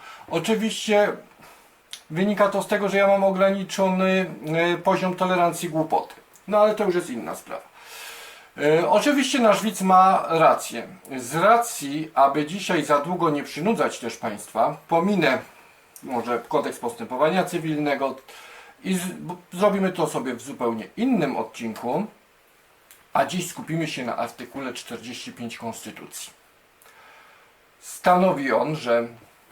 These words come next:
każdy ma prawo do sprawiedliwego i jawnego rozpatrzenia sprawy bez nieuzasadnionej zwłoki przez właściwy, niezależny, bezstronny i niezawisły sąd.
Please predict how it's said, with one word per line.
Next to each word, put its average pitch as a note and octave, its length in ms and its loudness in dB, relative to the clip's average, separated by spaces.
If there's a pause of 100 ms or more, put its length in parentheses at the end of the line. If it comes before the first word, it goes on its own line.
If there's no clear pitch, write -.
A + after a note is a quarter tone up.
(640)
każdy F3 480 2
ma B2 180 2
prawo C#3+ 360 2
do A2 140 -6
sprawiedliwego D#3 880 -2
i C3+ 180 -6
jawnego D3+ 600 0
rozpatrzenia A#2 760 -4
sprawy A2 500 -6
bez A2+ 360 -8 (500)
nieuzasadnionej D3 1120 -2
zwłoki B2 400 -6
przez - 540 -6 (440)
właściwy, C#3+ 800 -2 (320)
niezależny, D#3 920 2 (680)
bezstronny F3 1080 2 (120)
i D3 480 -2
niezawisły D3 800 2
sąd. C#3+ 440 -4